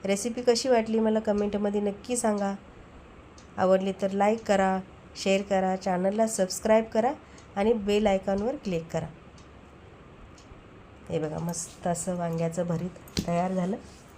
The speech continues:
भाकरीबरोबर अगदी अप्रतिम लागतं किंवा तुम्ही डब्याला जर टिफिनसाठी देणार असाल तर चपातीबरोबरही तेवढंच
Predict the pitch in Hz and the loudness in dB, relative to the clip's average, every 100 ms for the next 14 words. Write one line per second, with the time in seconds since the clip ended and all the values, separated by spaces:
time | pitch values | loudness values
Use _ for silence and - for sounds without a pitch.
0 | - - - 175 165 190 202 202 196 202 | -20 -20 -12 -8 -6 -4 -2 0 0 0
1 | 190 180 185 220 202 - 196 196 190 226 | 0 -2 -2 0 0 -2 0 0 0 0
2 | 226 202 185 - 196 - 190 202 220 240 | 2 2 2 -2 -4 -2 0 0 2 2
3 | 240 214 214 214 214 214 196 196 202 196 | 4 4 4 2 0 -2 -2 -6 -4 -4
4 | 196 202 190 185 185 185 185 269 - - | -4 -4 -2 0 0 -2 -4 -6 -8 -20
5 | - - 285 - 196 196 190 208 196 190 | -20 -8 -6 -2 0 2 0 -2 -2 -2
6 | 185 185 190 - 165 165 196 220 - | -2 -4 -4 -4 -2 2 2 2 -8